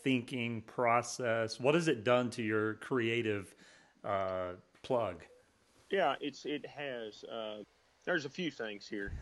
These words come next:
Speaker 1: <laughs>
Speaker 2: Uh,
Speaker 1: Good.
Speaker 2: I, uh, you know, I've always kinda wrote in spurts.
Speaker 1: Yes.
Speaker 2: Uh, for years, you know, and so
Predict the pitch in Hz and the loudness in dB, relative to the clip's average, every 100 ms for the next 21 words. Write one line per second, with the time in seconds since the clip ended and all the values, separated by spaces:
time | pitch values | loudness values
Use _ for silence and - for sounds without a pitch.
0 | - 165 - 110 139 - - - 165 143 | -4 -4 -2 6 6 6 0 10 12 12
1 | - - - - - 160 156 175 185 156 | 8 -12 -20 -12 -4 2 4 4 0 -4
2 | 127 117 110 _ _ _ _ _ _ _ | -6 -8 -10 _ _ _ _ _ _ _
3 | _ _ _ - 170 156 165 220 208 151 | _ _ _ -14 -10 -8 -10 -10 -10 -12
4 | - 156 123 147 127 - - 123 107 - | -12 -12 -6 -6 -6 -14 -6 -4 -4 -8
5 | - - - - 101 - - - _ - | -18 -20 -20 -6 -4 -4 -8 -16 _ -14
6 | 120 113 107 101 - 117 110 123 113 104 | -10 -8 -8 -10 -4 -2 0 0 0 -4
7 | 107 101 101 110 104 - 110 | -8 -8 -8 -8 -6 0 2